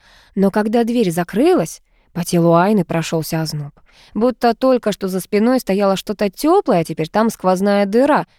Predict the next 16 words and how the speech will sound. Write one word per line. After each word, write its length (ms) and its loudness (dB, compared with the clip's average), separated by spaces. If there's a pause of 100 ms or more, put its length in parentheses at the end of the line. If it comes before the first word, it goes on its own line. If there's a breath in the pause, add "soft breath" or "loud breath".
в 80 -20
которой 320 -2
гуляет 380 -2
ветер. 340 -8 (880)
«Прошу 380 0
за 140 0
мной, 440 2
Эрна». 480 -2 (540)
Хлоя 280 -2
направилась 560 -4
вверх 280 -4
по 100 -2
лестнице 520 -2
на 140 0
третий 400 -4
этаж. 400 -12